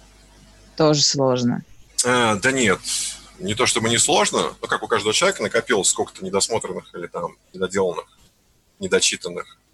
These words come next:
Speaker 2: недосмотренных, э, вещей, и ты всё это время их досматривал, так чисто для того, чтобы поставить галочку.
Speaker 1: Мгм.
Speaker 2: Из хороших сериалов просто, ну, не знаю, вот, э, я тут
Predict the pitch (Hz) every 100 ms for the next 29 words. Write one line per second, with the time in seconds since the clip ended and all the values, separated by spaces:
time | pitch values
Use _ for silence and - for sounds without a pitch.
0 | _ 92 90 - 90 - 87 78 - 87
1 | 92 87 95 - 147 180 - - _ -
2 | 101 110 110 101 104 98 92 107 95 139
3 | 185 165 95 78 90 - - - 85 90
4 | - - 95 - 90 92 95 95 - _
5 | _ _ _ - - _ _ - 160 156
6 | 156 214 _ _ _ _ _ - - -
7 | - - 160 208 220 - 135 - - 120
8 | 135 151 156 123 87 117 - - 95 95
9 | 92 90 87 101 95